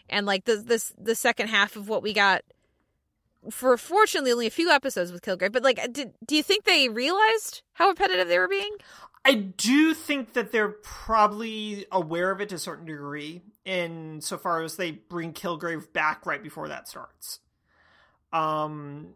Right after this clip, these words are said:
Speaker 2: and so they sort of, like, prime that pump almost. Um, but, mm,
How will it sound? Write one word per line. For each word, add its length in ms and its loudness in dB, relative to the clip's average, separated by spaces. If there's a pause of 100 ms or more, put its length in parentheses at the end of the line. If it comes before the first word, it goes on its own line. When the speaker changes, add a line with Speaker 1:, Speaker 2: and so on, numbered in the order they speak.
(120)
Speaker 2:
and 300 -6
so 280 -2
they 120 -4
sort 260 -2
of, 120 -6
like, 200 -4
prime 280 -4
that 240 -4
pump 260 -10
almost. 680 -16 (640)
Um, 680 0 (3000)
but, 520 6 (440)
mm, 600 -6